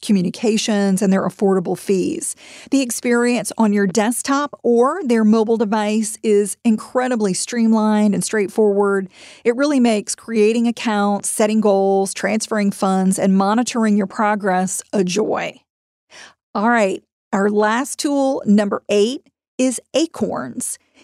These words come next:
If you're new to investing or you're struggling to save, try out this app. It's the original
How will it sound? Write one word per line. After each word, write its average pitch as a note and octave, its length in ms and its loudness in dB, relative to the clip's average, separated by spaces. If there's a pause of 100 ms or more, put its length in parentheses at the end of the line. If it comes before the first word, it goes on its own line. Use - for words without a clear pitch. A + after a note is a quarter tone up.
(180)
If F4 240 0
you're G4 160 2
new A#3 300 6
to A#3 140 -4
investing G#3 600 -4
or A#3 160 0
you're B3+ 160 -4
struggling C4+ 680 -2
to G#3 40 -2
save, F#3+ 600 -2 (260)
try G#4+ 400 -2
out C4 340 2
this G#3+ 400 2
app. - 340 -6
It's G#3 160 -2
the C#4+ 180 -2
original B3+ 840 0